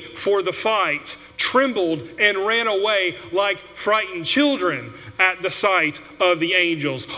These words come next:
All the plans and scheming the world's most powerful empire put into place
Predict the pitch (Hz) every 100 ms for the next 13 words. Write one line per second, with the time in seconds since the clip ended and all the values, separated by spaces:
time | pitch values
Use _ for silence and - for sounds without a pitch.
0 | - 220 262 269 262 262 - 247 226 196
1 | 170 147 165 - - 247 240 202 160 151
2 | 151 147 214 226 - 202 196 - - -
3 | 269 277 262 240 233 233 240 - - 175
4 | 156 151 - - - - 254 - 262 247
5 | 240 - 233 175 165 -